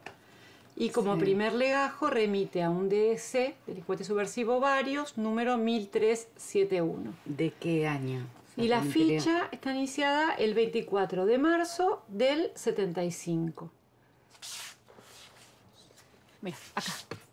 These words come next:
Speaker 1: Esta es la do-, la caja dos mil trescientos treinta y siete, que tiene documentación. Pasamos si querés, sí.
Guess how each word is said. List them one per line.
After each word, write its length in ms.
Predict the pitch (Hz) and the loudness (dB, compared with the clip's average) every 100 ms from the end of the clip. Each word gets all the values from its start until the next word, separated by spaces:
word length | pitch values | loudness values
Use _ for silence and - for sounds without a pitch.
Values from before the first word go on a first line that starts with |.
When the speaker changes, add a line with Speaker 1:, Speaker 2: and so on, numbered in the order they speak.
| _ - - - - - - _ _ _ - _ - - - - - | _ -20 -20 -20 -20 -20 -20 _ _ _ -20 _ -20 -20 -20 -10 -6
Speaker 1:
Esta 220 | 202 233 | -6 -6
es 60 | |
la 100 | 220 | -4
do-, 60 | 208 - - - | -2 -2 -4 -8
la 60 | |
caja 280 | 226 160 226 | -8 -4 -2
dos 160 | 214 165 | -2 -2
mil 180 | 220 220 | -4 -4
trescientos 240 | 220 196 | -6 -6
treinta 240 | 202 226 226 | -4 -2 -2
y 60 | |
siete, 480 | 226 254 233 - 262 - - - - - | -2 2 2 2 0 -2 -12 -14 -14 -14
que 120 | - 226 | -4 -2
tiene 260 | 214 208 | -2 -2
documentación. 840 | 214 196 196 196 196 - 208 202 349 - - - - - - - - - - 131 123 | -2 -2 -2 -2 -2 -2 -2 -2 -6 -12 -20 -20 -20 -20 -20 -16 -14 -12 -14 -14 -12
Pasamos 320 | 175 180 175 | -12 -10 -12
si 80 | - | -10
querés, 280 | 104 - - | -10 -10 -10
sí. 100 | - | -10